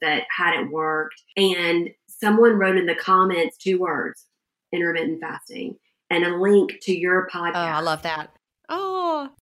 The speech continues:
Speaker 1: And I clicked on it and I started listening that day. I think I listened to, like, ten episodes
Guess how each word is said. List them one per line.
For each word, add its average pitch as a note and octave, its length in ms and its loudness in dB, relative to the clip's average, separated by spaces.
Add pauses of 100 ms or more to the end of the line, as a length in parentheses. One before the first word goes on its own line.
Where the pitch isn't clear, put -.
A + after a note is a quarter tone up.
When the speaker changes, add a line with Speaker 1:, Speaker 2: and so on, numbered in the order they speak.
Speaker 1:
And F#3+ 540 2
I F3+ 120 2
clicked A#3 440 0
on D#3+ 260 0
it E3 360 -2
and D#3+ 100 -2
I D#3+ 80 0
started E3+ 600 -4 (200)
listening F3+ 540 -2
that E3 240 0
day. E3+ 200 -4
I F3 180 -2
think G3 180 -4
I F#3 120 0
listened E3+ 400 -2
to, D#3+ 100 -14
like, D#3 260 -4
ten E3 260 -4
episodes D3+ 540 -6